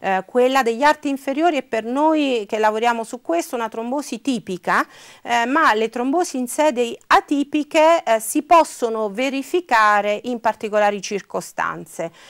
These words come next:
Per esempio la trombosi, ehm, della vena giugulare, quindi di un vaso del collo,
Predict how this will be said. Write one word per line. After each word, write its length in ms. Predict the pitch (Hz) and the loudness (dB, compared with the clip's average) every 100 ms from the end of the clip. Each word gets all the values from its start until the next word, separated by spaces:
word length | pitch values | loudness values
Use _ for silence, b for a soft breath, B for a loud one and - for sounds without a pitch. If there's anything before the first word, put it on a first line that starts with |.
| B | B
Per 220 | _ 233 233 | _ 2 2
esempio 760 | 233 233 185 185 - 185 185 | 2 0 -2 -6 -4 -2 -2
la 180 | 220 226 | 2 0
trombosi, 800 | 240 247 254 339 415 - 302 254 | 0 -6 -2 0 0 0 -2 -2
ehm, 840 | 214 208 202 190 190 190 185 180 180 | 0 2 2 -2 -4 -6 -8 -8 -4
della 280 | 208 208 | -2 0
vena 300 | 208 320 277 | 0 0 -2
giugulare, 480 | 196 220 214 185 175 | -4 -6 0 2 2
quindi 180 | 208 214 | -4 -8
di 60 | 214 | -6
un 100 | 220 | 0
vaso 240 | 294 - | 0 0
del 300 | 202 185 - | -6 -6 -6
collo, 640 | - 226 170 180 190 247 | 4 6 6 2 2 2